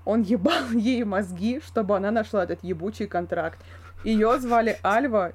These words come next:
и каждый раз, когда показывали его сцену на работе, он просто: "Альва,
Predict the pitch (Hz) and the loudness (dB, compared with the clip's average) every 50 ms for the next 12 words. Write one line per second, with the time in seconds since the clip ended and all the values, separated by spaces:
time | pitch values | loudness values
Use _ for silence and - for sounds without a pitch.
0 | - - 208 - - 226 226 214 214 220 214 202 190 - - - 196 185 180 180 | -6 -8 -6 0 2 0 2 2 2 2 2 2 0 -2 -6 -6 -4 -4 -2 -4
1 | 214 202 208 208 202 185 196 190 190 190 190 185 185 202 - - - 208 208 202 | -2 0 0 0 0 0 -2 -4 -4 -4 -4 -4 -6 -8 -8 -4 -2 -2 -2 -2
2 | 185 180 185 190 180 180 180 170 180 196 214 233 269 - 196 170 170 - 170 - | -2 -4 -6 -4 -4 -4 -4 -4 -4 -4 -4 -4 -4 -4 -6 -6 -6 -8 -10 -8
3 | - 165 - - - - - 226 302 302 311 359 359 339 339 339 320 320 330 330 | -10 -10 -10 -12 -10 -6 -2 0 2 4 4 4 4 4 4 4 4 4 4 4
4 | 330 339 330 | 4 2 2